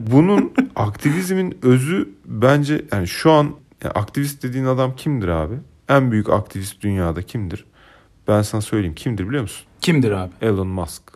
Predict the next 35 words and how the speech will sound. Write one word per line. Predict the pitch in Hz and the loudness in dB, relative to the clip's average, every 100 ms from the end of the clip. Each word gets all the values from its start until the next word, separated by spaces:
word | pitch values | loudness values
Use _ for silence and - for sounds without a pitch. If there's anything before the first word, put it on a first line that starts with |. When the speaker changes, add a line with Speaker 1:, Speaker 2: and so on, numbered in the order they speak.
| - | -4
Speaker 2:
Yine | 131 131 120 | 4 6 6
döndü | 127 131 131 | 6 8 8
dolaştı | 120 113 - 139 | 6 4 4 2
Elon | 120 117 | 4 2
Musk'a | 117 117 120 | 2 -2 -6
getirdi | 110 107 107 104 - | -6 -6 -8 -8 -2
konuyu. | 151 98 151 - - - | 0 0 -4 -4 -10 -8
Speaker 1:
<laughs> | - - - | -10 -10 -2
Abi | 98 101 90 | 0 2 2
adam | 98 113 113 - 87 | 2 0 -4 -14 -6
yani | 104 95 92 | -2 -2 0
devrimci | 98 98 101 110 135 185 | 0 0 0 -4 -4 -4
amına | 175 120 104 | -4 -4 -6
koyayım. | 95 - _ _ _ _ _ _ - | -8 -10 _ _ _ _ _ _ -12
Yani | 78 - | -8 -4
en | 110 117 | -4 -2
büyük | 98 110 - | -4 -8 -4
devrimci. | 120 127 151 127 | -4 -4 -8 -8
Dünyadaki | 98 104 117 123 127 | -4 -2 0 -2 -6
yani | 104 92 | -6 -6
günümüzde | 92 117 127 131 110 110 147 - - - - _ - | -6 -4 -4 -4 -4 -6 -6 -10 -20 -20 -20 _ -4
yaşamış, | 107 120 127 113 - - - | -2 -2 -4 -6 -10 -16 -18
işte | - - 101 | -18 -16 -14
Che | - 120 | -4 -2
Guevara'yı | 107 110 107 101 101 95 | 2 4 4 2 -2 -4
falan | 95 98 98 92 | -4 -6 -6 -6
böyle | 90 90 87 | -6 -6 -6
herkes. | 101 87 110 120 | -8 -4 2 6
Speaker 2:
Ne | |
yapmış | 147 240 269 208 - | 8 6 2 -2 2
oğlum | 180 208 139 | 4 4 4
bu | 120 | 0
adam? | 113 110 107 | 0 -4 -2
Ne | 127 | 2
yapmış? | 170 143 123 - | 2 0 -10 -10